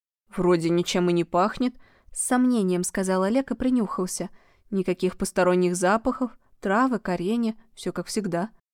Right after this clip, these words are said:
"Олег, ты непрошибаем. Я беду за версту чую. Она всегда воняет специфически", сознанием дела сказала Анга и вопросительно посмотрела на Татьяну. "Ничего странного не заметила?" "Не знаю,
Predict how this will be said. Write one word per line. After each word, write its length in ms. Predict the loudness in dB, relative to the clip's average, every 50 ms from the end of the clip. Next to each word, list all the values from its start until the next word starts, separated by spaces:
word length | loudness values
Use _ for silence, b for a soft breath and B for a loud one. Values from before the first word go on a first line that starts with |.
| _ _ _ _ _ _ _ -2
"Олег, 560 | 0 2 2 4 4 4 4 2 0 -2 -10 _ _ -4
ты 120 | 0 2
непрошибаем. 840 | 4 4 2 2 0 -2 -2 0 0 0 2 4 4 4 2 0 -2 -6 b b b b b b b b b
Я 260 | 0 4 4 4 6
беду 300 | 6 4 2 2 2 2
за 120 | 2 2
версту 420 | 4 2 2 0 -2 -2 0 0 0
чую. 420 | 0 0 -2 -2 0 0 -2 -4 b b b b -2
Она 280 | 0 2 4 2 2
всегда 520 | 2 2 -2 0 0 2 4 4 6 6 6
воняет 440 | 4 4 4 4 4 2 2 0
специфически", 880 | -4 -8 -8 -8 -8 -8 -4 -4 -4 -4 -2 -4 -6 -6 -4 -6 -6 -6 b b b b b b b
сознанием 600 | -10 -2 0 2 2 4 4 4 4 4 4 2
дела 240 | 2 2 2 2 2
сказала 500 | 0 -2 -4 -2 0 0 0 0 0 -2 0
Анга 380 | 0 0 2 2 0 -2 -4 B B B B B
и 100 | -2 2
вопросительно 680 | 2 2 2 2 0 0 -2 -4 -4 -2 0 0 0
посмотрела 560 | 0 -2 -2 -2 -4 -2 -2 -2 0 0 2 2
на 160 | 0 0 0
Татьяну. 580 | -2 -2 -4 -2 -4 -2 -2 -2 -2 -4 -8 -10 -14 _ _ _ _ _ _ _ -6
"Ничего 560 | -2 0 0 0 0 0 0 0 0 0 0
странного 580 | -2 -2 -2 2 2 4 4 4 2 2 2 2
не 160 | 0 0 0
заметила?" 720 | 0 0 0 0 0 0 -2 -2 -2 -4 -2 -2 -2 -6 -8 -14 _ _ _ _ _ _ _ _ _ _ -6
"Не 140 | -2 -2 -2
знаю, 420 | 0 0 0 0 2 0 0 -2